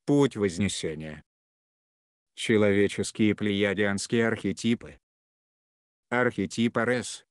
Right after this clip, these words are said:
Марс. Бог войн. Арес был братом Зевса, и, судя по всему,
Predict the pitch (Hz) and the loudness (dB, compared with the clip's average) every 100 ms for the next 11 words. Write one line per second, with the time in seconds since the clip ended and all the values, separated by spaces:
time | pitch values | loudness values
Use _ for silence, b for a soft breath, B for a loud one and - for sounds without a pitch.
0 | _ 101 98 101 78 - - - _ _ | _ -6 -4 -4 -8 -12 -12 -16 _ _
1 | _ _ _ - 95 120 110 - 98 82 | _ _ _ -12 0 2 2 0 -6 -6
2 | 76 73 _ _ _ _ _ _ _ _ | -8 -16 _ _ _ _ _ _ _ _
3 | _ _ _ 117 107 101 90 92 104 92 | _ _ _ 0 2 2 2 2 2 2
4 | 95 98 104 104 98 98 95 - - 73 | -2 -2 -2 -2 0 0 -2 -8 -14 -16
5 | - _ _ 117 107 - 117 101 98 - | -20 _ _ 0 0 0 2 4 2 0
6 | 92 - 98 98 113 | -4 -2 0 0 -2